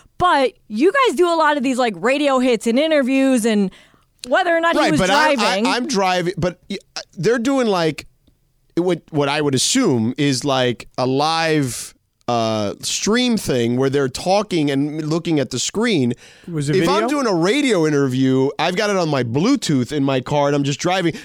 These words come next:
Speaker 2: No different than if I'd be talking to you.
Speaker 1: Well, I was gonna ask you guys, since you do a lot of these interviews and radio hits and whatever,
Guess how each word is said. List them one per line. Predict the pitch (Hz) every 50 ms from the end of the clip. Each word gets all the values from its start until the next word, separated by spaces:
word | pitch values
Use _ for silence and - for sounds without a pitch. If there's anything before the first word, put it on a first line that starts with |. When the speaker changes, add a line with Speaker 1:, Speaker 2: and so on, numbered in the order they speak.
| -
Speaker 2:
No | - 175 214 226
different | 180 254 233 233 233 214
than | 202 190
if | 175
I'd | 196 185 170
be | 180 165
talking | - 196 190 180 175 156
to | 147
you. | 147 175 294 370 - - - _ _ - _ _
Speaker 1:
Well, | - 277 285
I | 269 277
was | 302 285
gonna | 269 320 302
ask | 285 285 294 - 214
you | 185
guys, | 170 165 151 - -
since | 247 247 214
you | 247 233
do | 233 302 311
a |
lot | 285 262 240 220 214
of | 208 190
these | 208 202 190
interviews | 202 196 196 185 196 196 190 202 196 202
and | 185 175
radio | 175 196 196 196 196 190
hits | 202 196 190 - - 196
and | 185 180 180 175 170 165
whatever, | 202 196 190 170 156 185 180 180